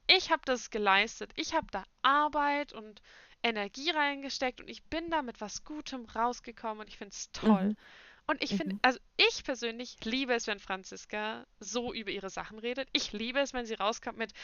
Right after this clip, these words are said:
Speaker 1: „Oh mein Gott, ich hab eine Eins geschrieben, weil ich hab mir Mühe gegeben
Speaker 2: Ja.
Speaker 1: und es hat sich gelohnt.“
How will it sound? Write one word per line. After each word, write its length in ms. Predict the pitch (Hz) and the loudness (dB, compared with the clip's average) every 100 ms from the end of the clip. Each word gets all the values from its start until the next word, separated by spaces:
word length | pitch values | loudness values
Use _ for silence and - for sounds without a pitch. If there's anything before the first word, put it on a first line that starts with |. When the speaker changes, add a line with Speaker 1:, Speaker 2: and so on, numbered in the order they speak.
| - - - | -16 -12 4
Speaker 1:
„Oh 120 | 359 320 | 6 6
mein 140 | 311 | 4
Gott, 200 | 311 294 | 2 2
ich 100 | - | 0
hab 80 | 285 | -2
eine 180 | 285 - | -2 2
Eins 280 | 320 294 - | 2 2 -2
geschrieben, 480 | - - 262 233 | -2 -2 -6 -4
weil 100 | 226 | -4
ich 100 | 220 | -4
hab 100 | - | -8
mir 120 | 226 214 | -10 -10
Mühe 420 | 262 311 339 339 | -6 -2 0 0
gegeben 360 | 330 339 349 | 0 4 6
Speaker 2:
Ja. 40 | 294 | 6
Speaker 1:
und 80 | 254 | 2
es 100 | 269 | -6
hat 100 | - | -6
sich 120 | - | -2
gelohnt.“ 520 | 233 233 254 208 | -2 0 -4 -6